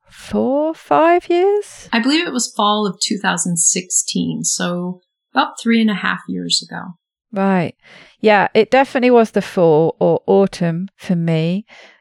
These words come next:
Speaker 1: 'cause I remember, yes, it was September. I'd come off Facebook and I had to go back on Facebook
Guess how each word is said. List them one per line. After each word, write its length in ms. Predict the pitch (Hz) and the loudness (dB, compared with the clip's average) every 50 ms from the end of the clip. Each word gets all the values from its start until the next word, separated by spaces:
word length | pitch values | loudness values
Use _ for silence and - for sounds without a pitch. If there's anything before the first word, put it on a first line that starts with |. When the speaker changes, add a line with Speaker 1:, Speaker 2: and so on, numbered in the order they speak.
| _ _ | _ _
Speaker 1:
'cause 600 | - - 208 202 202 202 196 196 196 190 185 - - - | 0 2 4 6 6 6 6 6 6 4 2 -2 -2 0
I 640 | 202 202 196 190 190 190 196 196 196 190 190 196 196 - - | 2 4 6 6 6 6 6 6 6 4 4 2 0 -2 -2
remember, 520 | 190 196 190 196 202 196 190 180 165 - | 0 0 2 4 4 2 2 2 0 0
yes, 380 | - 160 180 170 160 - - - | 0 2 2 0 0 -2 -4 -6
it 100 | - - | -6 -4
was 140 | 160 160 - | -6 -8 -4
September. 840 | - - - - - - - 185 185 175 165 147 120 113 143 151 - _ _ _ _ _ _ _ _ _ | -4 -4 -4 -4 -6 -4 -2 -2 0 0 -2 -2 -2 -2 -4 -6 -10 _ _ _ _ _ _ _ _ _
I'd 280 | - 170 170 175 - - | 0 0 0 0 -2 -6
come 300 | - - - 220 226 214 | -10 -2 2 4 4 6
off 180 | 214 202 - - | 4 4 2 -2
Facebook 760 | - - 160 143 147 - - - - 131 - - _ - - _ _ _ _ _ - - _ _ _ | -4 -2 -2 -2 -2 -4 -6 -4 -2 -2 -2 -2 _ -16 -20 _ _ _ _ _ -20 -20 _ _ _
and 160 | - 170 165 | -6 -4 -2
I 60 | 160 | 0
had 180 | 170 185 185 - | 0 -2 -2 -4
to 100 | - 170 | -6 -4
go 160 | - 170 165 | 0 0 0
back 380 | 160 _ - 175 185 - - - | 0 _ 0 -2 -2 -2 -4 -4
on 200 | 190 180 170 165 | -4 -2 -4 -4
Facebook 720 | - - 147 120 135 - - - - - - - - - | -6 -6 -6 -6 -6 -8 -8 -6 -6 -6 -6 -8 -12 -20